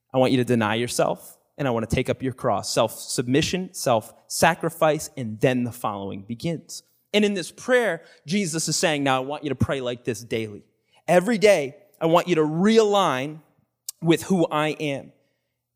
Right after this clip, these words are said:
And then he says, "And, and I want you to pray on earth as it is in heaven." Jesus is the reigning leader of heaven, and,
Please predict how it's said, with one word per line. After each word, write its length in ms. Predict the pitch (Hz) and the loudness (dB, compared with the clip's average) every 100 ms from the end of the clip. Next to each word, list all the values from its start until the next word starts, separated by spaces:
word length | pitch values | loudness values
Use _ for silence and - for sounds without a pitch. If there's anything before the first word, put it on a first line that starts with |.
| _ | _
And 140 | 160 196 | 0 2
then 80 | 214 | 4
he 80 | |
says, 540 | 202 208 180 160 - - | 2 2 2 0 -8 -6
"And, 380 | 165 147 98 104 | -6 -6 -12 -10
and 160 | - 165 | -2 2
I 60 | |
want 180 | 165 175 | 4 2
you 60 | 165 | 0
to 60 | |
pray 280 | 151 185 160 | 0 2 2
on 240 | 156 165 151 | 4 2 2
earth 360 | 156 123 - | 0 -2 -2
as 160 | 139 123 | -2 -2
it 100 | 131 | -2
is 240 | 123 117 | -2 -4
in 160 | - 127 | -10 -6
heaven." 380 | 127 120 117 120 _ _ _ _ _ _ _ | -4 -4 -8 -16 _ _ _ _ _ _ _
Jesus 400 | - 202 165 165 | -4 -2 0 -2
is 380 | - 180 147 135 | 4 4 2 -4
the 260 | 151 135 127 | -2 -2 -2
reigning 600 | 143 180 180 165 156 165 | 0 2 2 0 0 2
leader 340 | 170 170 147 127 | 0 0 -2 -2
of 180 | 139 | -2
heaven, 360 | 135 156 139 123 | 2 2 2 -4
and, 140 | 110 | -10